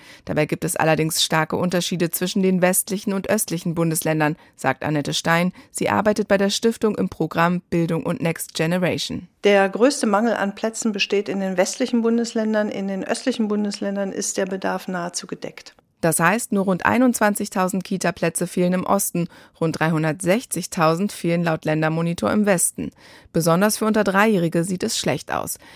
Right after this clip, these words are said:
Speaker 1: In diesem Bereich wird es laut Bertelsmann Stiftung im kommenden Jahr etwa zweihundertfünfzigtausend Betreuungsplätze zu wenig in den westdeutschen Bundesländern geben. Das heißt aber nicht, dass im Osten alles in Ordnung sei.
Speaker 2: In den ostdeutschen Bundesländern ist die Qualität der Kitas deutlich schlechter als in den westlichen Bundesländern.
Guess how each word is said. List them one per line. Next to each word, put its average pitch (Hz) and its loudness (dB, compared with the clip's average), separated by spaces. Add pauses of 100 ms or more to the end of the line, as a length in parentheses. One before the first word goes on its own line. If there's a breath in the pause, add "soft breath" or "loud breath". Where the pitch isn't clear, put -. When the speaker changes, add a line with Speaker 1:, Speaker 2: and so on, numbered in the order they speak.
(120 loud breath)
Speaker 1:
In 190 2
diesem 247 6
Bereich 202 4
wird 196 0
es 185 -4
laut 165 0
Bertelsmann 202 0
Stiftung 208 -2
im 190 0
kommenden 190 0
Jahr 180 2
etwa 175 -4
zweihundertfünfzigtausend 175 -2
Betreuungsplätze 185 0
zu 196 -2
wenig 202 2
in 165 -2
den 160 -2
westdeutschen 151 -2
Bundesländern 147 0
geben. 135 -4 (300 loud breath)
Das 147 -8
heißt 143 0
aber - -2
nicht, 165 -2
dass 202 0
im 196 -2
Osten - 0
alles - 2
in 214 -2
Ordnung 165 -2
sei. 113 -6 (100)
Speaker 2:
In 202 2
den 196 -2
ostdeutschen 226 -2
Bundesländern 208 -4
ist 185 -8
die 208 -10
Qualität 240 -4
der 190 -4
Kitas 196 -8
deutlich 190 -2
schlechter - -8
als - -6
in 180 -8
den 170 -10
westlichen 175 -10
Bundesländern. 170 -10